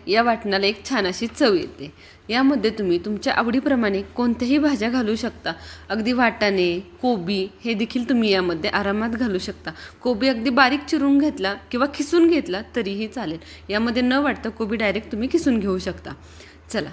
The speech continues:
वाटण झालेलं आहे. तुम्ही बघू शकता किती रवाळ असं हे मी वाटून घेतलंय.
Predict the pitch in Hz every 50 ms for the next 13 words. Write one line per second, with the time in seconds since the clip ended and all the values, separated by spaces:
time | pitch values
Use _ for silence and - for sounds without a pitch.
0 | - - - 185 202 196 - - 240 262 269 285 285 262 254 247 240 233 220 202
1 | 170 180 - - 214 214 202 233 214 233 - 285 285 - - 180 190 190 - -
2 | - - 269 277 269 254 226 226 233 226 220 220 - 214 208 196 190 208 233 247
3 | 233 226 - 196 190 214 214 233 214 - 160 156